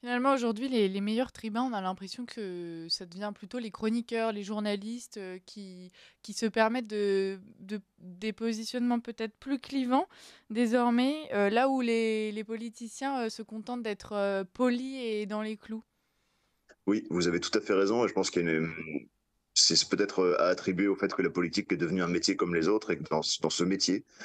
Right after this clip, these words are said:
Speaker 2: heu, il y a un côté commercial dans lequel on peut pas se permettre de, heu, de rater un segment ou de, de louper une part de marché.
Speaker 1: Mmh.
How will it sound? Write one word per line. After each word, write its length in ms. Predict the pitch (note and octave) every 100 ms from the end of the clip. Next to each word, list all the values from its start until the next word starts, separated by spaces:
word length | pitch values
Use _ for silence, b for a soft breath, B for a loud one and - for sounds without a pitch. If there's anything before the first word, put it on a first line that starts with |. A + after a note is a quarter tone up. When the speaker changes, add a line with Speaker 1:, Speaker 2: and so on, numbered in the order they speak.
| B B _ -
Speaker 2:
heu, 240 | D2 C#2+
il 60 | D2+
y 40 | E2
a 80 |
un 20 | E2+
côté 320 | E2+ F2+ F#2+
commercial 540 | G2 F#2 - D#2+ D2 -
dans 100 | D2+
lequel 220 | - E2+
on 80 | D2+
peut 120 | E2
pas 100 | F2
se 80 | -
permettre 400 | E2 E2+ - D2
de, 100 | D#2+
heu, 640 | E2 D#2 C#2 C2+ B1+ C#2+
de 100 | D#2
rater 400 | D#2 D2 D#2+ -
un 80 | F2+
segment 460 | E2 F2 E2+ F2 F#2+
ou 140 | F2 E2
de, 520 | D#2 D#2 D2 D2 D2
de 60 | E2
louper 200 | E2 F#2+
une 120 | F#2
part 160 | F#2+ F2
de 60 | F2+
marché. 360 | F2 E2+ D2+ _ G#3
Speaker 1:
Mmh. 200 | G3+